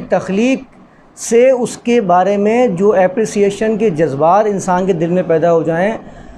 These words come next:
और वो अपने आप को उसके सामने मगलूब समझना शुरू कर दे, उसकी तख्लीक के सामने अपने आप को झुका के रख दे, आजिज़ गुमान करना शुरू कर दे, उस वक्त जाकर ये हम इंसान के दिल के अंदर पैदा हो जाती है।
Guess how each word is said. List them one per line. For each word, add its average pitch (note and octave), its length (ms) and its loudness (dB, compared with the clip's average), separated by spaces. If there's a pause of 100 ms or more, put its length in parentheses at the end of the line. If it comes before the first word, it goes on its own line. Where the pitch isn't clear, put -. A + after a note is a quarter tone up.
(220)
और F#3+ 200 4
वो A3+ 120 2
अपने A3+ 340 0
आप A3 260 2
को B3+ 180 0
उसके B3 340 0
सामने G#3 640 0
मगलूब F#3 600 0
समझना G3+ 460 0
शुरू G3+ 220 -2
कर F#3 180 0
दे, G3 220 2
उसकी G#3 320 -2
तख्लीक G#3 420 -4
के G#3+ 220 0
सामने F3+ 400 0
अपने G3 260 -2
आप F#3 140 0
को G#3 100 2
झुका D#3 340 2
के A#3+ 140 2
रख F#3 140 0
दे, C#3 220 -4 (540)
आजिज़ G3 480 0
गुमान G#3 360 0
करना F3+ 220 0
शुरू E3 200 -6
कर C#3 140 -8
दे, B2+ 200 -10 (840)
उस B3 280 -2
वक्त G#3 280 0
जाकर G#3 400 2
ये A3 180 0
हम A#3+ 320 0
इंसान F#3+ 380 -2
के G3+ 100 0
दिल F3+ 160 0
के F#3+ 120 -2
अंदर E3 220 0
पैदा D#3 200 0
हो C#3+ 140 -4
जाती C#3+ 300 -10
है। C3+ 120 -12